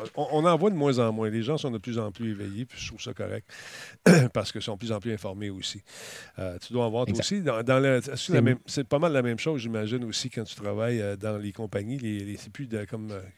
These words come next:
Speaker 1: il y a des, au début des années deux mille, là, tu sais. <clears throat>
Speaker 2: Ben, en fait, maintenant, c'est que les pirates, tu sais, ce que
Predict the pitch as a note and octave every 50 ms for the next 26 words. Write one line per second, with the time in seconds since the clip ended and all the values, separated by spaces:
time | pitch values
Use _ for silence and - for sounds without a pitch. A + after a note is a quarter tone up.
0 | _ _ C3 B2 A#2+ B2+ B2+ A#2+ A#2 A2 A2 A2 A2 A#2 A#2 A#2 A#2 A#2+ A#2 A2+
1 | A#2 B2 A#2+ A#2+ B2 B2 C#3+ A#2+ A#2 A2+ A2+ A#2 A2+ A2+ G#2+ G#2+ - - A2+ A2
2 | G#2+ A#2+ C3+ B2+ G#2+ F#2 F#2+ G#2+ - - C3 B2 - _ - - - - _ _
3 | _ E3 - - A#2+ G#2 - _ _ - C3+ B2 A2 A2 G#2+ A2 A2 - F3+ F#3
4 | - A2+ G#2 G#2 A#2 C#3 D#3+ - - A#2 A2 - G#2+ A2 A#2 A2+ A2 G#2+ G#2 -
5 | A#2 G#2+ A2 B2+ D3+ F3+ - - - - - - - _ - E3 E3 D#3 C3+ -
6 | - - A2 G2 F#2+ F#2